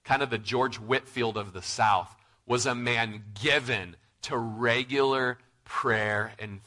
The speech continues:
fasting. Perhaps you've heard of David Brainerd. And by the way, I'm just, today's just a special Sunday, not a lot of scrip-, I, I actually have a ton of scripture, but I,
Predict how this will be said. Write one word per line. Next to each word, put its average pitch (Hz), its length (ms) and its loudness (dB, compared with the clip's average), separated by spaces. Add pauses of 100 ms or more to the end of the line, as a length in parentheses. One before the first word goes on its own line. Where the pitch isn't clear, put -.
fasting. 104 640 -4 (540)
Perhaps 165 480 6
you've 185 140 0
heard 160 280 6
of 117 340 2
David 139 500 4
Brainerd. 127 420 2
And 117 80 -4
by 139 140 8
the 143 120 4
way, 127 280 6
I'm 131 100 -2
just, 175 340 -2
today's 196 280 4
just 180 180 -4
a 117 80 -10
special 165 800 -2 (360)
Sunday, 143 760 2 (160)
not 131 260 6
a 147 40 8
lot 143 160 10
of 135 80 0
scrip-, - 180 -6
I, 131 120 6 (100)
I 110 80 2
actually 127 240 0
have 110 180 4
a 117 60 -2
ton 123 220 -2
of 120 60 -4
scripture, 123 420 -6
but 101 240 -2 (100)
I, 87 220 -6